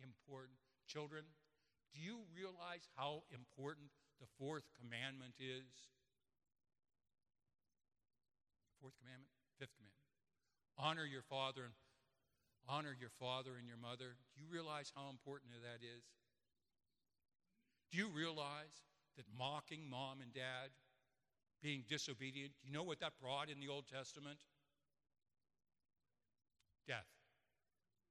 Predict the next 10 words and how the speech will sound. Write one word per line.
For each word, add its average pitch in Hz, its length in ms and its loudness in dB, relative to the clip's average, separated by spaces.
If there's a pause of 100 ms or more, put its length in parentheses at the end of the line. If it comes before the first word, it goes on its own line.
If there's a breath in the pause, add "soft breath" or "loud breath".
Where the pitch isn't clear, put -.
(960)
Death. 131 260 0 (1900)
That's 131 220 -6
what 127 100 -10
it 113 140 -16
brought. 101 240 -10 (1700 soft breath)
That's 147 200 2
how 135 240 0
important 123 480 -8
it 110 160 -20
was. 95 160 -18